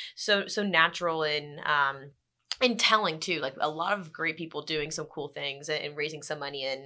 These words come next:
um, in the time being. So yeah, he, he really wanted to, to honor the, the first responders and the, um, you know, N Y P D,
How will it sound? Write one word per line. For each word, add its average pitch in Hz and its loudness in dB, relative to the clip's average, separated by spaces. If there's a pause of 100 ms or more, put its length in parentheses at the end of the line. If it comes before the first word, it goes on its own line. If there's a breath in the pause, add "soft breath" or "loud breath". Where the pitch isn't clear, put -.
(120)
um, 131 0 (540 loud breath)
in - -16
the 165 0
time 160 4
being. 156 -4
So 156 0
yeah, 156 2
he, 175 0
he 170 -6
really 180 4
wanted 160 4
to, 160 -2
to - 0
honor 151 6
the, 156 4
the 165 -2
first 156 0
responders 151 4
and 135 -4
the, 120 4
um, 127 0
you 139 -14
know, 120 -4
N 147 -4
Y 127 2
P 143 -10
D, 208 2